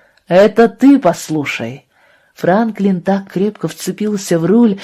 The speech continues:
что побелели костяшки пальцев. Может, он представил, что это её горло? «Ты совсем не готова стать матерью.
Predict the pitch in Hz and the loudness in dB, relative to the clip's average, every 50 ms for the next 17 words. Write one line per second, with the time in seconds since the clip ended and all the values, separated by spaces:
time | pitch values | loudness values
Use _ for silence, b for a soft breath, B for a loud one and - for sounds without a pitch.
0 | B B B - - - 208 202 202 185 165 185 190 185 220 233 226 214 208 202 | B B B -12 -6 -6 -6 -4 -4 -4 -2 0 2 2 2 2 2 0 -2 -6
1 | 196 - - - 190 - - - - 190 - 180 175 165 147 147 - - 147 139 | -6 -6 -6 -6 -6 -6 -6 -10 -10 -8 -4 -2 -2 -2 -2 -4 -6 -10 -10 -10
2 | 139 - _ B B B B B B B 175 185 185 180 165 175 175 185 180 175 | -10 -14 _ B B B B B B B -2 -2 -2 -2 -2 -4 -4 -6 -6 -6
3 | 165 - 175 170 170 - - 175 180 175 165 165 156 147 147 - - - 180 165 | -4 -6 -6 -6 -6 -6 -4 -4 -4 -2 -4 -4 -6 -6 -6 -8 -8 -6 -6 -6
4 | - 185 165 - 185 165 165 160 160 185 180 156 156 190 220 226 196 175 156 151 | -6 -6 -6 -6 -6 -4 -4 -4 -4 -4 -6 -4 -2 -2 -2 -2 -4 -6 -8 -10
5 | 151 - _ b b b b b b b b b b b _ - 180 208 240 254 | -12 -14 _ b b b b b b b b b b b _ -2 0 2 2 2
6 | 254 233 208 196 - - 175 175 175 170 - - 214 233 240 226 214 208 202 185 | 4 2 2 0 -2 -2 -2 -2 -2 -4 -6 -2 0 0 0 0 -2 -4 0 2
7 | 185 202 196 208 233 233 196 185 - - 180 170 165 - 160 160 156 151 - 151 | 0 2 2 2 2 2 2 -2 -2 -2 -2 -2 -2 -2 -2 -2 -2 -2 -2 -4
8 | 143 143 131 131 113 | -4 -4 -6 -6 -10